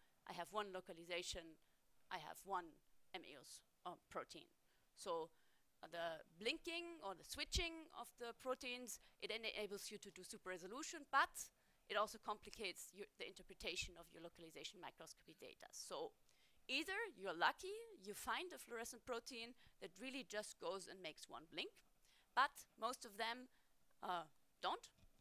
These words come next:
It's much more complicated. They do, um, uh, go to, uh, different dark states. So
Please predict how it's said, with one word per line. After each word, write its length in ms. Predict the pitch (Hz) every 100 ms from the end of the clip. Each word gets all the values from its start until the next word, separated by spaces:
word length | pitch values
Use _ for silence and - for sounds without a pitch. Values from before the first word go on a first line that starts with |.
| - - -
It's 140 | - -
much 260 | 180 -
more 220 | 220 156 -
complicated. 680 | 220 - 330 - 156 233 - - - - - -
They 200 | 190 190 -
do, 420 | 202 208 196 180 - -
um, 420 | - 160 160 147 - - - _ _ _ _ - - - - - - - - -
uh, 220 | 175 175 165
go 240 | 196 226 220
to, 180 | -
uh, 560 | 180 170 160 92 90 - -
different 380 | 233 208 175 -
dark 240 | 175 175
states. 500 | - - 269 - - - - -
So 280 | - 233 233